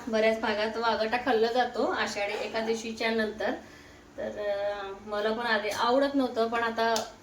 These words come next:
भरपूर असं आवडतंय. म्हटलं चला ह्याचा मान आहे तर करूनच घ्यावा.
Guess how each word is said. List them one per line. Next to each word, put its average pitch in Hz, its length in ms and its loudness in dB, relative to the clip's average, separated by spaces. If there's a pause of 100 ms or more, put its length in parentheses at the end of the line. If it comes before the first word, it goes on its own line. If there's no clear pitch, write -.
(160)
भरपूर 269 300 2
असं 269 240 2
आवडतंय. 262 640 2 (420)
म्हटलं 254 260 0
चला 285 240 4
ह्याचा 359 280 2
मान 294 300 2
आहे 254 380 2
तर 247 140 0
करूनच 247 480 -2
घ्यावा. 233 300 2